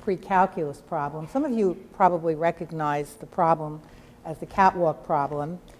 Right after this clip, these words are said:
where we start with twenty-four photographs showing a cat first walking and then running.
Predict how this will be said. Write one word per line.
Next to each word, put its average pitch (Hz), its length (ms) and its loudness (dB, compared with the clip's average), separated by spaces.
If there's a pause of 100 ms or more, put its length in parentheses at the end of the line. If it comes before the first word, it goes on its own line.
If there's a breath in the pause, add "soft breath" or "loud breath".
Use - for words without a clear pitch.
(220 soft breath)
where 196 120 4
we 190 100 0
start 226 340 8
with 190 160 -4
twenty-four 240 520 6
photographs 190 640 6
showing 180 360 6
a 160 40 2
cat 175 440 4
first 175 320 0
walking 170 400 2
and 160 100 -4
then 151 160 -6
running. 185 480 2